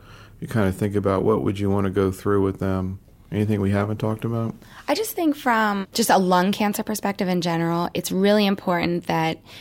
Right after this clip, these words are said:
Speaker 2: when you're treating someone, especially when you're getting, now we're doing so much maintenance therapy and it's like they're on treatment all the time.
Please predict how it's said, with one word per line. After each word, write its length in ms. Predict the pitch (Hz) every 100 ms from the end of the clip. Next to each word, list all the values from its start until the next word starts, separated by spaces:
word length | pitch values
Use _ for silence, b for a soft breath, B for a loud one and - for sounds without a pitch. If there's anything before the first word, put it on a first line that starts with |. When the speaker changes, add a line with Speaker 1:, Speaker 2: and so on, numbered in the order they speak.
| B
Speaker 2:
when 120 | 185
you're 100 | 185
treating 280 | 175 202 180
someone, 260 | 175 175 170
especially 400 | 180 277 - 226
when 140 | 185
you're 80 | 175
getting, 480 | 165 170 170 170 -
now 300 | 220 214 220
we're 100 | 202
doing 140 | 190
so 100 | 175 185
much 120 | 165
maintenance 500 | 160 180 165 180 -
therapy 360 | 175 170 170
and 60 | 165
it's 120 | 165
like 100 | 175
they're 160 | 170 -
on 200 | 175 170
treatment 380 | - 180 160 156
all 180 | 160
the 100 | 156
time. 340 | - 160 160